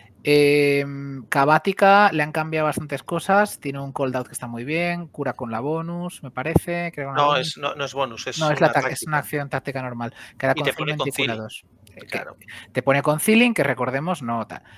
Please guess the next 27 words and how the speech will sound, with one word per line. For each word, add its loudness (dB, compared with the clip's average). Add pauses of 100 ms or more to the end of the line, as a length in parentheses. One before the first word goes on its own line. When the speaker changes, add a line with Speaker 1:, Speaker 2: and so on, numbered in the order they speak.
(240)
Speaker 1:
no 0
hace -4
que -6
no -6
puedas -6
ir -14
contra -4
él 0
a, -8
a -10
positivos. -16 (400)
Y, 2
eh, 0
bienvenido 2
al 6
mundo 0
de 0
nuevo, 4
White 6
Eyes. 0 (600)
Eh, -2
un -4
señor -4
que -6
está 0
muy -4
bien. -14